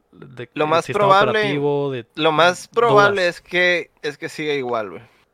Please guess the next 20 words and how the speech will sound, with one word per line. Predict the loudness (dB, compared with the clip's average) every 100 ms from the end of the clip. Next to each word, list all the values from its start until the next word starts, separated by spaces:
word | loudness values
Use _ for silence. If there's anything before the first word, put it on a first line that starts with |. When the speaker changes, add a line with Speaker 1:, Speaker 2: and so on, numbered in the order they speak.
| _ _
Speaker 2:
Porque | -6 -4 -4
si, | -6 -6
si | -6 0
esto | 2 2 0
hubiera | 2 2
estado | 2 4 4 4
roto | 2 0 0 -4
o |
lo | -6
que | -6
sea, | -2 0
ya | 2
lo |
hubieran | 0 -2
cambiado, | -4 -4 -6 -6
güey. | -8 -18 _ _ _ _ _ _ _ _ _
Speaker 1:
Pues | -14 -14
sí, | -18 -20
eso | -20 -20
sí. | -20